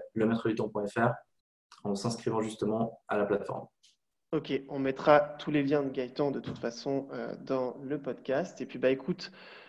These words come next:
Speaker 2: euh, je pense qu'on a fait le tour du sujet. Est-ce que tu voulais rajouter quelque chose ?
Speaker 1: Rappelez-vous que c'est seulement une question de temps.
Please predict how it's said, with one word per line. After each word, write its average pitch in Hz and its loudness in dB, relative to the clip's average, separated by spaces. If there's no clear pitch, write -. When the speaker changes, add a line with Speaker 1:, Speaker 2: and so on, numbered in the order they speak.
Speaker 2:
euh, 120 8
je 123 4
pense 196 10
qu'on 175 8
a 139 12
fait 185 10
le 180 8
tour 202 8
du 151 -2
sujet. 160 4
Est-ce 135 -2
que - 2
tu 156 0
voulais 143 8
rajouter 143 6
quelque 139 2
chose ? 175 0
Speaker 1:
Rappelez-vous 160 8
que 147 4
c'est 127 6
seulement 147 8
une 127 8
question 131 6
de 113 2
temps. 131 6